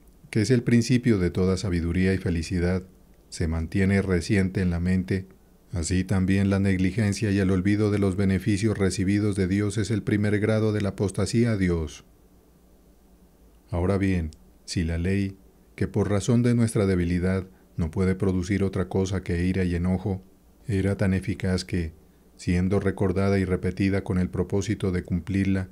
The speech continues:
traía al pueblo una bendición corporal, ¿qué diremos entonces que hace el glorioso evangelio de Cristo Jesús cuando se trata con reverencia?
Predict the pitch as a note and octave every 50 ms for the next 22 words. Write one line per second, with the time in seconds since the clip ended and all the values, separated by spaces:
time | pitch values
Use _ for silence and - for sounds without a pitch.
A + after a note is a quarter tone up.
0 | - - - - - - _ - - E2 D#2+ E2+ F#2 G2+ G#2 G2 - A#2+ A2 G#2
1 | G#2 G#2+ G#2+ G#2 G2 F#2+ F#2+ F2+ E2+ F#2 F2 - G#2+ F#2+ F#2+ - G#2 F#2+ F2 -
2 | F2+ F2 F2+ F2+ F#2+ G2 F#2+ - - - _ _ _ _ _ _ _ _ _ -
3 | - F2 D#2+ E2+ F2+ G2 G2+ G2+ G#2 G2 - A2 G2 F#2 G2 A2+ G#2 G2 F2+ A2+
4 | G2+ - - - G2+ G2 F#2 - A2+ G2 F#2 G2 F#2+ F#2 F#2 G2 G2+ G2 F#2+ A2
5 | G2 F#2+ F#2 F2+ - A2+ G#2 G2 G2+ G2 F#2 F#2 F2+ - G2+ G2+ G2 G2 - G#2
6 | - G2 F2 E2 F#2 G2 G2 F#2+ - - - _ _ _ _ _ _ - G2+ G2+
7 | G2 G2+ F2+ - A2 G2 - G#2 G2+ G2 - G#2 - - A2 G2 F#2+ F#2+ F#2+ F#2
8 | F#2 F#2+ F#2 F#2+ G2 G2 - A#2+ B2 C3+